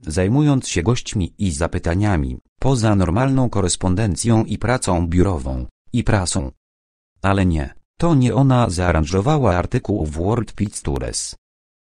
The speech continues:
Więc kto to zrobił? Osoba, która przed nią pełniła funkcję sekretarki.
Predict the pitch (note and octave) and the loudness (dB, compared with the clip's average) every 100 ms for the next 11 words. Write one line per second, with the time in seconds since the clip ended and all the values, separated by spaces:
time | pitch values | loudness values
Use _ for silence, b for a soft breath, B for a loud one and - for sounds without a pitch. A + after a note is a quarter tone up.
0 | _ _ _ _ _ _ _ _ F2 G#2+ | _ _ _ _ _ _ _ _ 0 0
1 | F2+ - - B2+ G#2 A2+ A#2 C#2 - - | 0 -4 -6 -4 -2 0 -2 -2 -8 -12
2 | - _ _ _ _ _ _ _ _ _ | -16 _ _ _ _ _ _ _ _ _
3 | _ _ _ _ - G#2+ - A#2 D2 A#1+ | _ _ _ _ -4 -2 2 0 -2 -8
4 | - _ - - G2 - - E2 A2+ A#2 | -12 _ -8 0 0 0 -2 0 0 0
5 | A2+ - G2 F2+ A#2 G2+ D#2 - C3 - | -2 0 0 2 0 0 -2 -2 -4 -2
6 | - F#2 - - E2+ - A#1 - - - | -4 -2 -2 -4 -4 -6 -8 -10 -14 -14